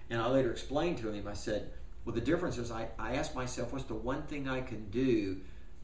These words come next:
that will put my car up front and be available to me?" And the answer, it's such that everything else I might do is easier or unnecessary. And the answer was tip him on the front end, not the back end. Because when you tip a, someone like that on the front end,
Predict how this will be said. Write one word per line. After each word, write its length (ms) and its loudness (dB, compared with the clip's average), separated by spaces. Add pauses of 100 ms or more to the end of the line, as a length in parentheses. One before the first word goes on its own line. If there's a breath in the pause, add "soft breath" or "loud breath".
(160)
that 260 2
will 120 2
put 280 -2
my 140 0
car 560 2
up 160 0
front 380 -2 (400)
and 120 -4
be 120 4
available 400 4
to 280 -2
me?" 360 -2 (1000)
And 100 -2
the 160 4
answer, 260 2 (140)
it's 160 -4
such 180 2
that 80 4
everything 360 6
else 180 6
I 100 6
might 240 2
do 100 6
is 140 6
easier 260 8
or 40 6
unnecessary. 800 2
And 100 -4
the 160 2
answer 240 2
was 300 0
tip 280 -4
him 140 0
on 140 0
the 60 -4
front 380 -2
end, 140 -4
not 200 -4
the 60 -6
back 320 -6
end. 140 -8 (1080 loud breath)
Because 220 6
when 120 2
you 60 2
tip 300 2
a, 200 2
someone 280 0
like 160 2
that 100 4
on 80 0
the 60 -4
front 360 0
end, 260 -2